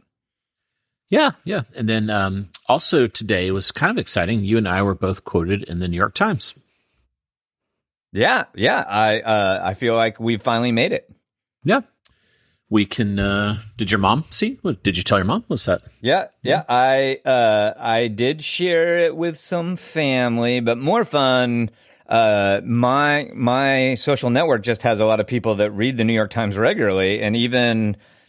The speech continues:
Speaker 2: a number of people, uh, apparently there's this, still this thing where they,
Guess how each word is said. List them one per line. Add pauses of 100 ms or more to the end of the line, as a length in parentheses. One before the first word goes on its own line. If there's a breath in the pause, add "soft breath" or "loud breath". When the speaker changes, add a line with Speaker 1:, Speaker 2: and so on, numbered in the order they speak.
Speaker 2:
a
number
of
people,
uh,
apparently
there's
this,
still
this
thing
where
they,